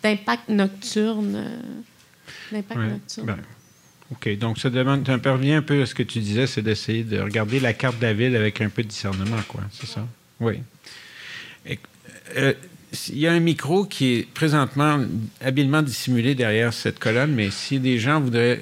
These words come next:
Speaker 2: voulaient faire des interventions, s-, s'il vous plaît, me signaler. Ah, on a la science et la technique.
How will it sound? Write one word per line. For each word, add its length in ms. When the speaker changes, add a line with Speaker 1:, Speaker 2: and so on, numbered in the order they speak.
Speaker 2:
voulaient 240
faire 200
des 280
interventions, 840
s-, 160
s'il 180
vous 60
plaît, 180
me 60
signaler. 440
Ah, 180
on 80
a 100
la 240
science 320
et 60
la 100
technique. 440